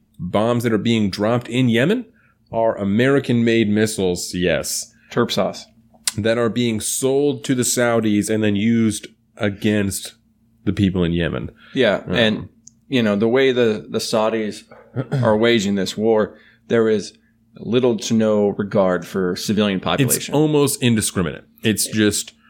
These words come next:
Speaker 2: And I mean, I've seen numbers all over the place, but essentially you're looking at hundreds of thousands of civilians
Speaker 1: Yeah.
Speaker 2: dead for, you know, essentially just getting caught in crossfire.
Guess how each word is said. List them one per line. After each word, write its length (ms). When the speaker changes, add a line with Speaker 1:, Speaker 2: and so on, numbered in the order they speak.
Speaker 2:
And 120
I 40
mean, 240
I've 220
seen 260
numbers 280
all 160
over 140
the 60
place, 300
but 120
essentially 380
you're 100
looking 160
at 60
hundreds 360
of 120
thousands 500
of 220
civilians 600
Speaker 1:
Yeah. 140
Speaker 2:
dead 460
for, 440
you 160
know, 120
essentially 380
just 140
getting 160
caught 200
in 160
crossfire. 600